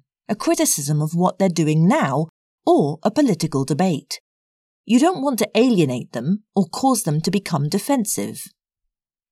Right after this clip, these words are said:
This is particularly important in the workplace, where you need to protect your working relationships. Any efforts you make to promote sustainability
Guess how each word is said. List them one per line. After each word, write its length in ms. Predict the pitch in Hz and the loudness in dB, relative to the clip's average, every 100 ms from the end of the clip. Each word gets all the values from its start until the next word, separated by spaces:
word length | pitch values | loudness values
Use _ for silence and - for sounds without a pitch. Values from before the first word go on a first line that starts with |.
| _ _ - | _ _ -4
This 160 | 285 | 0
is 120 | 427 415 | 0 0
particularly 680 | 262 - 240 220 190 170 | -4 -2 0 2 2 2
important 540 | 165 165 170 147 165 175 | 0 0 -2 -2 0 2
in 80 | 180 | 2
the 80 | 202 | 2
workplace, 960 | 262 233 - - 139 127 - - - - | 2 0 -2 -8 -6 -6 -6 -8 -8 -2
where 120 | 185 | 4
you 100 | 190 | 6
need 200 | 202 247 | 4 2
to 80 | - | -4
protect 480 | 339 - 214 - 202 | -6 -4 -4 -2 -2
your 100 | 202 | 0
working 460 | 180 135 147 160 | 0 -2 -2 -2
relationships. 1040 | 175 214 220 - 139 - 113 - - - - _ _ _ _ _ _ _ _ - | 0 0 -2 -2 -2 -2 -6 -8 -10 -10 -16 _ _ _ _ _ _ _ _ -2
Any 260 | 330 - - | -2 0 -2
efforts 460 | 269 - - - | -2 -2 -4 -2
you 100 | 196 | 2
make 280 | 180 165 - | 4 2 0
to 100 | 214 | -2
promote 460 | 208 214 196 254 - | 0 2 2 0 -4
sustainability 1040 | - 165 - 190 165 151 262 247 151 127 | -4 -4 0 0 2 2 0 0 -2 -4